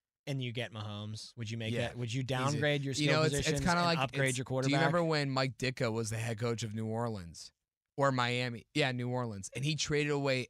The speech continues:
Speaker 2: every single one of their draft picks. They had, like, ten draft picks for the number one overall pick so he could get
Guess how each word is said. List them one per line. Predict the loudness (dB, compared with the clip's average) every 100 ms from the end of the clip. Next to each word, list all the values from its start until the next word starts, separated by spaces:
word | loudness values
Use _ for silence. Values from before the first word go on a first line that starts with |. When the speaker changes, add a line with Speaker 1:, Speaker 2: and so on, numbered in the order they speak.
| _
Speaker 2:
every | -2 -2 0 -4
single | -2 -2 -2 0
one | 0 0
of | -2
their | -2 -4
draft | -4 -6 -6
picks. | -10 -8
They | -8
had, | -6
like, | -8 -10
ten | -10 -8
draft | -8 -8 -8
picks | -10 -12 -12 -14 _ _ _
for |
the | -6 -2
number | 0 0
one | 0
overall | 0 0 -2 -2
pick | -4 -6
so | -6
he | -8
could | -10 -8
get | -8 -8